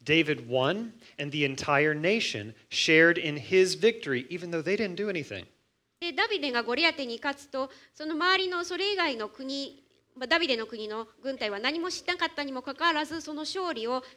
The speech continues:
Speaker 2: 共有します。
Speaker 1: And another example is, of course, Jesus.
Speaker 2: で、もう一つの、え、例というのは、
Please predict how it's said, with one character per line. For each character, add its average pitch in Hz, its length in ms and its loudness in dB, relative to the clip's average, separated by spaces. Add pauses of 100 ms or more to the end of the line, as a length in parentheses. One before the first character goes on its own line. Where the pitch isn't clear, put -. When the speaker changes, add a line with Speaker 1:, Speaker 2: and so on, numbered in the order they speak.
Speaker 2:
共 262 160 0
有 254 140 -2
し - 160 -12
ま 208 200 -14
す。 - 140 -20 (240)
Speaker 1:
And 139 100 -4
another 202 300 2
example 143 500 0
is, 202 100 -2
of 202 140 -4
course, 131 540 -4 (640)
Jesus. 220 720 -6 (180)
Speaker 2:
で、 330 100 -8
も 381 160 -4
う - 20 -4
一 415 180 -6
つ 277 160 -12
の、 277 240 -4 (260)
え、 - 140 -18 (540)
例 247 200 4
と 202 100 -8
い 196 100 -6
う - 20 -10
の 214 80 -4
は、 220 160 -2